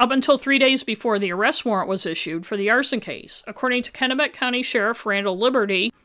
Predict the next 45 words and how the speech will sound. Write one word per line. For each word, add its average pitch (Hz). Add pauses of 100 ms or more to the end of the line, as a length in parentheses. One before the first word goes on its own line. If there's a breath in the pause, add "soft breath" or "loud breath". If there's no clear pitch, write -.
(140)
Bellavance 254
entered 262
the 254
Kennebec 254
County 262
Jail 196
on 165
March 196
twenty-fifth 277
after 180
a 170
court 294
hearing 233
re-, 196
regarding 208 (440 soft breath)
eighteen 277
hundred 254
and 202
forty 226
dollars 185
in 202
unpaid 175
fines 202
for 185
driving 185
as 185
a 160
habitual 160
offender. 165
However, 180
Bellavance 208
was 226
released 214
from 208
jail 185
after 190
making 175
arrangements 214
with 240
the 214
court 196
to -
pay 190
the 175
fines, 226